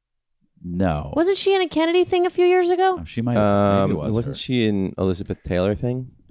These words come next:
Speaker 2: Yeah, but I
Speaker 3: Yeah.
Speaker 2: think she also did a Kennedy
Speaker 3: Oh,
Speaker 2: thing.
Speaker 3: wow. So,
Speaker 2: No,
Speaker 3: Asylum, how did,
Speaker 2: man.
Speaker 3: how, you know, how'd it go?
Speaker 1: Uh, I don't know.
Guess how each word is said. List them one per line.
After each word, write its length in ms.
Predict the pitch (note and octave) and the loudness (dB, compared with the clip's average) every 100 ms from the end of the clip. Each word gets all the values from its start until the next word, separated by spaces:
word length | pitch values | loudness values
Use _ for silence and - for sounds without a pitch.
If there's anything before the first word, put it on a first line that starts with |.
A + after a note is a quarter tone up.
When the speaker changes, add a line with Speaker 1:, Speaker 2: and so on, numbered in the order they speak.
| _ | _
Speaker 2:
Yeah, 320 | G3+ A3+ F3+ - _ _ | -6 -4 -4 -10 _ _
but 120 | G#3 A#3+ | -8 -2
I 40 | |
Speaker 3:
Yeah. 60 | B3 | -2
Speaker 2:
think 120 | C4 | -2
she 100 | C#4+ | -2
also 200 | B3+ C4+ | -2 -4
did 140 | A#3+ | -8
a 60 | G3+ | -10
Kennedy 220 | G3+ F2 | -8 0
Speaker 3:
Oh, 320 | G2 C3 C#2+ | 2 2 0
Speaker 2:
thing. 240 | - - - | -6 -12 -4
Speaker 3:
wow. 340 | D#2 F#2 - - - - | 0 0 -4 -12 -20 -20
So, 320 | - B2 A#2 - - _ - - - | -4 0 0 -2 -14 _ -20 -12 -2
Speaker 2:
No, 80 | A#2 | 0
Speaker 3:
Asylum, 360 | B2+ C#3 C3 | 2 2 2
how 160 | A#2+ B2+ | 2 2
did, 220 | B2+ - | 0 -2
Speaker 2:
man. 140 | B2+ - | -4 -2
Speaker 3:
how, 60 | |
you 100 | B2+ B2+ | 0 0
know, 100 | B2+ | -2
how'd 180 | A#2 B2+ | -4 -4
it 80 | B2 | -2
go? 180 | C3 A2+ - _ _ - _ _ _ | -4 -6 -10 _ _ -20 _ _ _
Speaker 1:
Uh, 1200 | G2+ G2+ G2+ G2+ G2+ G2 G2 G2 F#2 F#2 F2 F2 D2+ | 0 2 4 2 2 2 2 0 -2 -4 -6 -10 -16
I 100 | D2 | -16
don't 160 | D#2+ A#2 | -12 -12
know. 120 | D#2 | -14